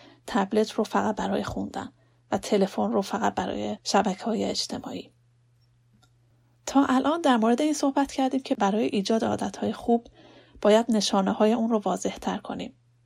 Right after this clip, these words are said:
در اینجا مثال‌هایی می‌زنیم از این که برای ترک عادت بد باید برعکس عمل کنیم، یعنی خودمون رو در معرض نشانه‌ها و محرک‌ها قرار ندیم.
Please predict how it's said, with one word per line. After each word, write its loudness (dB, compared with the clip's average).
در 6
اینجا 2
مثال‌هایی 4
می‌زنیم 2
از -2
این 0
که -2
برای 6
ترک 0
عادت -2
بد 0
باید 2
برعکس 0
عمل -6
کنیم، -8
یعنی -4
خودمون 2
رو 0
در 2
معرض -4
نشانه‌ها -4
و -2
محرک‌ها -2
قرار 4
ندیم. -6